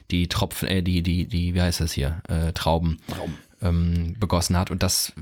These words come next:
Speaker 1: schmeckt man halt auch.
Speaker 2: Ja. Und jetzt, um die Geschichte rund zu machen, das hab ich nämlich vor kurzem erst erfahren, in Bad Dürkheim ist ja das größte Weinfass der Welt. Und das wurde aus dem ersten Wondivoy Baum gebaut. Also praktisch aus dem Zuhause von Ingo, dem Känguru.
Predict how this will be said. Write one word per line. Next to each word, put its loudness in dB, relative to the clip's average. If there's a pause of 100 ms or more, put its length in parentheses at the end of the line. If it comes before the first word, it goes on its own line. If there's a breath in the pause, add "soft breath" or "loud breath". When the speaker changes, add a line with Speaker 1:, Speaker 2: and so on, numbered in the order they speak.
(280)
Speaker 1:
schmeckt 0
man 0
halt -6
auch. -12 (360)
Speaker 2:
Ja. 2 (640 loud breath)
Und 0
jetzt, -2
um 4
die 0
Geschichte -2
rund 0
zu 0
machen, 2
das 0
hab -2
ich -2
nämlich 2
vor -6
kurzem -2
erst -4
erfahren, 0 (280 loud breath)
in -2
Bad 0
Dürkheim 2
ist -2
ja -2
das -6
größte 0
Weinfass 0
der -6
Welt. -2 (160 loud breath)
Und -4
das -2
wurde 4
aus 0
dem -2
ersten 0
Wondivoy 2
Baum 2 (500)
gebaut. -4
Also 0
praktisch -2
aus -6
dem -4
Zuhause -2
von -4
Ingo, 0
dem 0
Känguru. -4